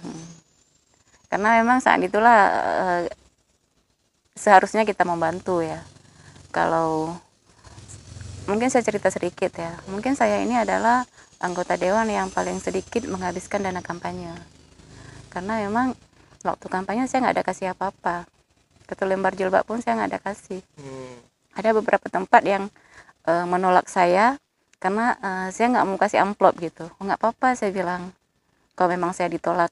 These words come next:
Speaker 1: eh, karena memang saya bawa, nggak bawa apa-apa ya, ya nggak apa-apa." Dan di, di pertemuan pun saya bilang, "Hmm, saya memang tulus, eh, mau naik jadi anggota dewan itu agar bisa berbuat untuk masyarakat."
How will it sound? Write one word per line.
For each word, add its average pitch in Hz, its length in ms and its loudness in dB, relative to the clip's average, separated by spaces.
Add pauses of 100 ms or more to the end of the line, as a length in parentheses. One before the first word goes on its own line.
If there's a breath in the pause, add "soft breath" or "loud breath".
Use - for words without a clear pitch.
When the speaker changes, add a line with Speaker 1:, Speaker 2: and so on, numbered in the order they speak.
(140)
Speaker 1:
eh, 170 200 -4
karena 175 200 -8
memang 175 320 -8
saya 175 160 -4
bawa, 170 280 -2
nggak - 200 -6
bawa 160 200 0
apa-apa 160 280 -2
ya, 226 140 -2 (420 soft breath)
ya 180 160 2
nggak 160 160 2
apa-apa." 240 440 6 (560 soft breath)
Dan 208 240 4
di, 226 160 4
di 208 200 0
pertemuan 220 520 6
pun 302 160 6
saya 269 160 4
bilang, 233 520 4 (520)
"Hmm, 202 400 -8
saya 254 480 2 (440)
memang 208 320 0
tulus, 285 560 2 (520 soft breath)
eh, 202 400 0
mau 190 520 0 (440)
naik 185 360 -4
jadi 180 240 0
anggota 180 240 -4
dewan 170 280 -6
itu 175 160 -4 (280)
agar 170 320 -4
bisa 165 200 -8
berbuat 180 360 -4
untuk - 240 -10
masyarakat." 170 680 -8